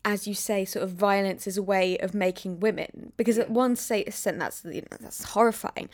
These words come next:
Speaker 1: But in another way, it's also kind of true, like, in terms of forging those connections and forging womanhood as a category.
Speaker 2: Yeah, absolutely. I mean, just to bring up what you were saying about the names at the end, I,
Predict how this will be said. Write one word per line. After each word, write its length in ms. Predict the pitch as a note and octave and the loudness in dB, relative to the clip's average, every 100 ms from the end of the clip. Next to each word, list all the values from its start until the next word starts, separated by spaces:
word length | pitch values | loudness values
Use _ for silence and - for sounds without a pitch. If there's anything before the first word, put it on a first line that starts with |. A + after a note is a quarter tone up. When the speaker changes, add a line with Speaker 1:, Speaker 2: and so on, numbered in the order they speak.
| - - | -20 0
Speaker 1:
But 120 | A3+ | 6
in 100 | A#3+ | 8
another 300 | B3+ B3+ C4 | 8 8 6
way, 160 | A#3 A3 | 6 4
it's 120 | G#3 | 4
also 260 | C4 - A#3 | 2 2 0
kind 320 | G#3 A3 G3+ | 0 -2 0
of 100 | F#3 - | -4 -8
true, 380 | - - D#4 D#3 - - | -12 0 2 2 -4 -4
like, 200 | F2+ - | -2 2
in 160 | A3 G#3+ | 2 2
terms 320 | - G#3+ G3 | 2 2 0
of 80 | G3 | 0
forging 440 | - B3+ G#3+ G3+ | 6 6 6 4
those 200 | G3 F#3+ | 2 0
connections 600 | - G#3 G3+ - F#3 F3+ | -2 -2 -2 -6 -10 -8
and 120 | F#3 | -8
forging 600 | - G#3+ A3 G3+ F#3+ F#3 - - _ - | -4 4 4 4 -2 -4 -10 -20 _ 4
womanhood 500 | G#3+ G#3 F#3+ F#3 F3 | 6 6 2 -4 0
as 200 | F#3+ F#3 | -2 -2
a 40 | - | -4
category. 680 | G3 A3 - - - - _ | -4 -4 -6 -10 -12 -12 _
Speaker 2:
Yeah, 280 | - D#3 C#3 - _ _ E3+ | -4 -2 -2 -8 _ _ -4
absolutely. 640 | E3 - E3+ E3 D3 C3+ - - - - - | -4 -2 -2 0 0 -4 -6 -12 -12 -12 -4
I 60 | F#3+ | 6
mean, 280 | A3 G#3+ - | 8 8 2
just 260 | G3+ C4+ - | 0 -2 2
to 220 | A3 D#3+ - _ | 0 0 -8 _
bring 220 | - G3 G3 | 6 8 8
up 120 | - | 6
what 100 | D#3+ | 4
you 60 | E3 | 4
were 40 | |
saying 240 | D#3+ E3 D3+ | 4 2 4
about 160 | D3 | 4
the 100 | D#3+ | 4
names 380 | D#3+ F3+ F3 D#3 | 6 8 8 6
at 120 | E3 | 2
the 140 | C3 E3 | 2 6
end, 400 | F3 C3 B2 B2+ - | 8 6 2 -2 -2
I, 180 | D#3+ | 0